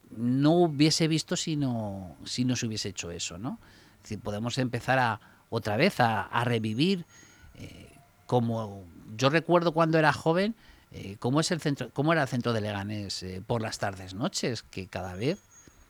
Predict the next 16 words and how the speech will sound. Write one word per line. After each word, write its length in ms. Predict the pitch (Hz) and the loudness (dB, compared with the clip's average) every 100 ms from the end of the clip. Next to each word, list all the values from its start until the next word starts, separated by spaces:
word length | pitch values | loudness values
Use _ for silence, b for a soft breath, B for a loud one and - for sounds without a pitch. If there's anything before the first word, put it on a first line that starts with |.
| B 98 | B -14
yo 180 | 95 | -8
veo 160 | 95 170 | 0 2
menos 300 | 151 92 - | 2 -2 -6
gente, 360 | 127 214 165 123 | -4 -2 -2 -2
pero 240 | 107 95 | -4 -6
también 300 | - 90 110 | -6 -6 -4
porque 300 | 175 170 - | -2 -2 -2
hay 80 | 147 | 0
menos 340 | 135 202 123 | 2 0 -2
comercios 520 | - 104 98 92 95 92 | -4 -6 -6 -8 -10 -10
abiertos. 520 | 85 90 85 87 90 | -10 -10 -12 -14 -16
Es 40 | |
decir, 300 | 87 95 95 - B B B B B | -14 -12 -12 -14 B B B B B
eh, 180 | 95 92 | -20 -18
cada 260 | - 90 - | -14 -12 -8
vez, 420 | 104 127 135 - | -2 -2 -2 -8